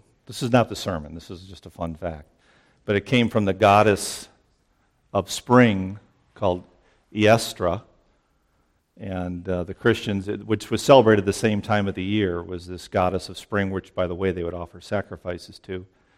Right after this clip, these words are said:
And so it was about the same time as Passover, so from that we came up with Happy Easter. But, uh, to me, it's kinda like saying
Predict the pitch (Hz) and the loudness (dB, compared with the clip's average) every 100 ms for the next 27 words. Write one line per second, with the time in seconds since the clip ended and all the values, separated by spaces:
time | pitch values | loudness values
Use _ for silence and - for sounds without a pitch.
0 | _ _ _ _ _ _ _ _ _ _ | _ _ _ _ _ _ _ _ _ _
1 | _ _ - 113 - 110 104 101 - - | _ _ -4 0 6 6 6 2 -12 -10
2 | 117 104 101 104 104 - 104 104 95 85 | -6 -4 2 2 2 0 0 0 -4 -4
3 | - 104 98 101 92 92 98 - 113 98 | -2 0 0 -4 -6 -6 -10 2 4 4
4 | 95 95 95 92 - 92 90 90 - 95 | 0 -2 -6 -8 -8 -6 -6 -8 -8 -8
5 | 87 90 92 98 - 90 85 - _ _ | -8 -10 -12 -12 -12 -14 -14 -18 _ _
6 | 92 87 - 87 92 _ _ 120 127 117 | -14 -14 -14 -18 -18 _ _ 2 6 6
7 | 104 - 113 98 92 90 - _ _ _ | 4 0 2 4 2 0 -4 _ _ _
8 | _ _ - 104 92 90 | _ _ -4 -2 -2 -4